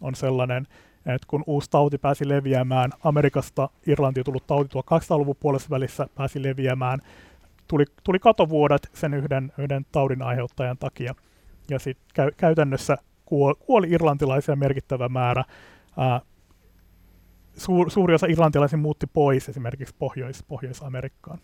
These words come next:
Ja näitähän tied-, tiedetään niinku maailmalla tavallaan, että esimerkkejä. Ää, banaaneilla leviää omia tautejaan, sitrus-, ää, sitruksilla leviää omia tautejaan. Ja nämä on tietysti suuri ongelma niinku tavallaan sitten tässä tehotuotannossa.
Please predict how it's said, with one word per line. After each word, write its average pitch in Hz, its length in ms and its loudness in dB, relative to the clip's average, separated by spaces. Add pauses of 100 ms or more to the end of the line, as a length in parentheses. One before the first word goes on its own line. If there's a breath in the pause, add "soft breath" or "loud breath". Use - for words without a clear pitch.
(380)
Ja 147 80 -2
näitähän 165 260 2
tied-, 139 300 -2
tiedetään 143 360 4
niinku 139 160 0
maailmalla 147 460 8
tavallaan, 127 360 -2
että 139 140 -6
esimerkkejä. 127 560 -6 (500 loud breath)
Ää, 123 300 2 (380)
banaaneilla 135 800 4 (100)
leviää 123 540 -2
omia 127 340 -8
tautejaan, 123 500 -6
sitrus-, - 540 -8 (560 soft breath)
ää, 117 320 -4 (880)
sitruksilla 165 580 0
leviää 135 300 0
omia 131 260 -2
tautejaan. 131 580 -4 (320)
Ja 151 60 -4
nämä 165 100 4
on 202 100 4
tietysti 190 260 -2
suuri 165 260 2
ongelma 139 300 2
niinku 131 100 -4
tavallaan 131 240 -4
sitten - 220 -4
tässä 139 240 -4
tehotuotannossa. 127 840 -4